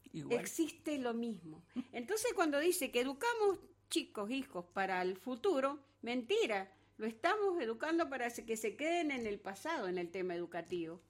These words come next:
Speaker 2: Por eso el gobierno no está,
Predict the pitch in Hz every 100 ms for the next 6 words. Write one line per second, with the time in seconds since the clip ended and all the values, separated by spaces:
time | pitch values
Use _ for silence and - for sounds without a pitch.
0 | _ _ - - 262 427 - 262 233 214
1 | 214 208 214 220 214 202 190 202 _ _
2 | _ _ _ - 202 208 - 214 208